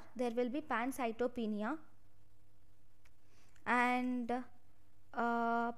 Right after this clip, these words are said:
pancytopenia is also seen in hairy cell leukemia. Pancytopenia is seen in Kala Azar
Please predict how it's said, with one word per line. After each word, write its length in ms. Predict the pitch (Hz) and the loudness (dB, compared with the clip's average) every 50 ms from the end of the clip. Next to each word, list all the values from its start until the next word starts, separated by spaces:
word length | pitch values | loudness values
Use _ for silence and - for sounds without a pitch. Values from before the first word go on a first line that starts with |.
| - | 8
pancytopenia 960 | 262 247 269 302 294 330 285 262 - 277 285 285 294 262 233 220 208 208 247 302 320 254 | 8 8 8 8 6 4 2 4 6 4 4 4 4 0 0 0 0 0 -2 -4 -4 -2
is 100 | 254 254 | 0 4
also 360 | 233 226 233 233 302 320 302 | 4 4 4 4 0 0 0
seen 240 | - 254 240 233 262 | 0 -2 -4 -2 -2
in 100 | 302 302 - | -2 -2 -2
hairy 240 | 262 247 233 247 277 | 0 -2 0 0 -2
cell 220 | 269 - 294 294 | -2 2 2 4
leukemia. 560 | 285 247 240 - - 233 233 220 214 196 - - - - - - - - - - - - - - | 4 2 0 -2 -2 -2 0 0 -2 -2 -6 -8 -10 -12 -12 -12 -12 -12 -12 -12 -12 -10 -2 0
Pancytopenia 1000 | 240 247 302 320 311 330 277 262 - 285 302 302 302 277 247 220 220 220 240 277 294 254 | 2 2 2 0 0 0 0 0 2 0 0 0 0 -2 -2 -2 -2 -4 -4 -6 -6 -6
is 100 | 247 - | -6 -6
seen 240 | - 247 247 247 233 | -4 -4 -2 -2 -2
in 140 | 247 285 302 - - - - - - | -2 -4 -4 -6 -10 -10 -10 -8 0
Kala 360 | - 262 233 247 254 294 302 - 247 | 4 6 6 8 8 8 8 8 6
Azar 300 | 233 - 226 214 277 | 4 4 2 2 2